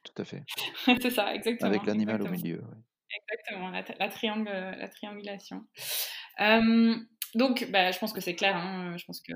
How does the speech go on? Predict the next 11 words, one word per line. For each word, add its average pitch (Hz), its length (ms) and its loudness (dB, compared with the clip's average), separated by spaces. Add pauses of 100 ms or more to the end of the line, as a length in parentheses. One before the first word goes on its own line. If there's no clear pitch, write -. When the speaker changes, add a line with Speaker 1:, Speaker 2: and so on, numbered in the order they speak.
(140)
Speaker 2:
y 170 120 -8
a - 20 -6
un 170 80 -6
avi-, 175 300 -8
avenir 180 320 -4
assez 185 180 -4
certain 196 480 -6
pour 196 100 -10
le 185 100 -6
connecté. 185 640 -2 (540)
Euh, 170 440 -2